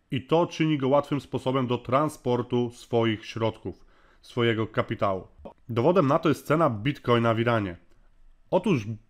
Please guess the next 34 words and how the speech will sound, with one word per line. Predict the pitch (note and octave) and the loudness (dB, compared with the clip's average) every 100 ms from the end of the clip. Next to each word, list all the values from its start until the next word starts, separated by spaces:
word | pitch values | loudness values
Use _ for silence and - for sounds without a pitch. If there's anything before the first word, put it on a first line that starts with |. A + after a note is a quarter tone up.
| - | -8
Bitcoin | E3+ F#3+ F3 | -6 0 0
w | A#2 | 2
Iranie | A2+ A#2 A#2+ - | 0 0 -2 -2
aktualnie | E3+ - C3 A#2+ A#2+ | -4 -4 0 0 0
kosztuje | A#2 A#2+ A2+ A2+ | -4 -6 -2 -2
dwadzieścia | G#2 G2+ D3+ A#2 A#2 - A#2+ | -2 2 2 4 -2 0 -6
cztery | - - G#2+ G#2 | -6 -4 -2 -2
tysiące | G#2+ A2+ G2+ G#2+ | -6 -6 -6 -4
dolarów | G#2 G2 G#2 D3+ - _ | -2 -2 -2 -4 -10 _
i, | D3+ C3+ A2+ | -4 -2 2
jak | C#3 E3 | 2 2
możemy | D3 C3 C#3+ | 0 2 0
przeczytać | - A2+ C#3+ A2 A2 | -2 -6 -4 -6 -2
na | A#2+ G2 | -4 -4
Comparik, | - F3+ A2+ G2+ A#2 - _ _ | -2 -4 0 0 -2 -6 _ _
W | |
pozostałej | - A2+ A#2 F#3+ A3 | -2 -2 2 4 4
części | - B2+ - C3 | 2 -2 -2 -4
świata, | - G#2 G#2 B2 - - | -2 -2 -2 -4 -8 -2
poza | C3 D3+ | 2 2
Iranem, | B2 A2+ G2+ G#2 D3 B2+ | 2 2 2 0 -2 -2
za | G#2+ A2 | 0 0
jednego | A2 D#3 D#3+ | 0 0 0
bitcoina | A#2+ - A2+ G#2+ A#2+ D#3 | -2 -4 -2 -2 0 -2
fak-, | - - C#3+ - - | -2 -2 -2 -6 0
faktycznie | F#3+ F#3+ D3+ - D3+ | 0 0 -4 0 0
płaciło | C3+ A#2+ C#3 C3 | 0 0 0 0
się | - | 0
około | B2 - A#2+ | 0 2 0
siedem | - D3 E3 | 2 0 0
tysięcy | D3+ B2 C3 B2+ | -2 -4 -4 -4
trzysta | - C3+ B2 | -8 -4 -4
pięćdziesiąt | - A#2 B2 A2 | -2 -4 -2 -2
dolarów, | G2 F#2 C3 D3+ | -2 -2 -4 -6